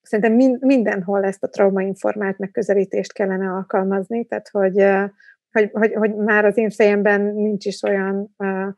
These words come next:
ö, olyan rétege a, a,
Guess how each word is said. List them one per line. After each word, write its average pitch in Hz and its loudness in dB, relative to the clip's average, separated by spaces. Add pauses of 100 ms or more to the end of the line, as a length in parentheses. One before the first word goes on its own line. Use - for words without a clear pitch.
(260)
ö, 196 0 (240)
olyan 214 2
rétege 202 4
a, 196 0 (920)
a, 214 -6